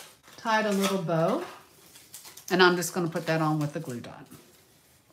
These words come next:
So I actually just put the do-, bow on the glue dot and pinch it off. And then once it's on there, I can pull the little tails down.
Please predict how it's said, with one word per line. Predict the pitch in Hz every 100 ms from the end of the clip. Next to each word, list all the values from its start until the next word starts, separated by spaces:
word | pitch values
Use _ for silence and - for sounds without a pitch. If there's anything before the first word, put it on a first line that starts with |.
| _ - - _ _ _ _ _ _ _ _ _ _ _ _ _ _ _ _ _ _ _ _ -
So | - 165
I | 147
actually | 165 165 147
just | 156 147 -
put | 165
the | 160
do-, | 160 151
bow | 160 156 156 151
on | 147 214 240 240
the |
glue | 233 190 180
dot | 180 175 175 - - - - _
and | 143 143
pinch | 147 120
it | 113
off. | - - - - - - - - - _ _ _ _ _ _ _ _ _ _ _ _ _ _ _ _ _ _ _ _ _ _ _ _ _ _ _ _ - - -
And | 165
then | 156
once | 156 143
it's | 156 -
on | 147 143
there, | 139
I |
can | 139 139
pull | 135 143
the | 117
little | 120 -
tails | - - - -
down. | - -